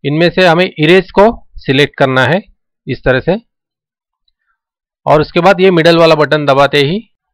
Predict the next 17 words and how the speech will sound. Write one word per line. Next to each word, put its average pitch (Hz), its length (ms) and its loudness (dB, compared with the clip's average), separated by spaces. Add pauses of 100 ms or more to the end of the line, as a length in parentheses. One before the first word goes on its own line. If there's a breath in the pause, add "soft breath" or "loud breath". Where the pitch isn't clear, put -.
वो 151 260 2
photo 127 400 2
delete 135 360 0
हो 110 100 2
गया। 101 320 -6 (1500)
फिर 156 120 2
एक 143 160 0
बार 147 180 4
मैं 139 160 0
दिखाता 127 320 0
हूँ, 175 180 0 (580)
ये 131 60 -2
ऊपर 139 240 0
वाला 135 200 4
button 131 260 -2
दबाना 135 280 2
है, 165 200 -2